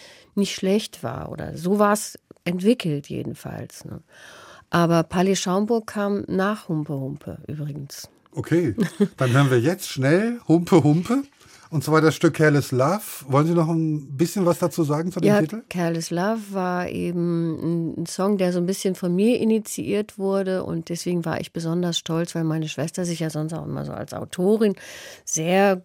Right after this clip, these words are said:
Speaker 1: groß dargestellt hat. Und Careless Love hatte ich nun mal angefangen als Lied. Und dann war das eben auch noch in England irgendwie auf Platz,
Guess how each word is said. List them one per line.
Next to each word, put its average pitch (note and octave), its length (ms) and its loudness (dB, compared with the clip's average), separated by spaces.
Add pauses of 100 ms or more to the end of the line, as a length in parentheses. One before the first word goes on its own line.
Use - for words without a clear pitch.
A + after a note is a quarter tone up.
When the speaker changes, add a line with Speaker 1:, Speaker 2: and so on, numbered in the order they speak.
Speaker 1:
groß G#3+ 640 4
dargestellt G3+ 800 2
hat. F#3 240 -4
Und E3 220 -6
Careless F3 400 -4
Love F3 320 -4 (220)
hatte D#3 220 -4
ich - 220 -2
nun G#3 160 6
mal G3 200 2
angefangen F#3 680 0
als - 280 -10
Lied. E3 220 -4
Und D#3 120 -4
dann D#3+ 180 0
war D#3+ 100 0
das F3 200 -2
eben - 160 -6
auch D3 100 -6
noch C#3 160 -8
in - 120 -8
England D#3 540 -2
irgendwie D3 360 -8
auf - 180 -18
Platz, - 500 -14